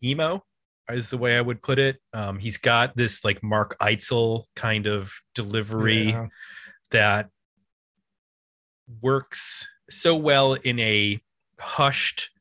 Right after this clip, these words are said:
Speaker 1: storytelling kind of way. Um,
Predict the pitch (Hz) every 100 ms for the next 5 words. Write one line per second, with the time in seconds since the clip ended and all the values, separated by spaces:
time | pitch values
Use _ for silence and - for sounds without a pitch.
0 | _ - - _ - - - 135 127 127
1 | 120 139 120 117 113 110 110 110 107 117
2 | 104 101 101 98 95 98 - - 110 107
3 | 104 104 104 107 _ - - _ - 104
4 | 104 98 95 92 104